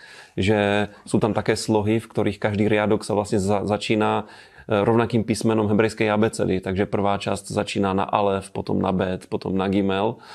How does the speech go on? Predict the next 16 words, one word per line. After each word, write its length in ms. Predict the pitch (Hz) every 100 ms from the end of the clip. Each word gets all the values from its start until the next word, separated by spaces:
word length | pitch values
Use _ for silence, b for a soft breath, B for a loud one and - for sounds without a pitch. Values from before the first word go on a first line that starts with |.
| B 156 B
A 160 | 104
to 160 | 104 123
vôbec 160 | 131 120
nebolo 320 | 117 120 113
jednoduché 400 | 113 101 98 92
to 80 | 98
napísať. 800 | 92 95 98 - 98 120 - _ B B -
A 160 | 101
zároveň 460 | 95 101 101 101 104
je 20 |
v 80 | 101
tom 140 | 107 104 90 -
hlboké, 640 | - 98 104 110 104 107 104 104 104 101 - B B B
hlboké 400 | - 101 101 107
posolstvo. 880 | 104 101 - 107 - 107 110 113 117 B B B
Najskôr 800 | 104 101 101 - 104 101 104 -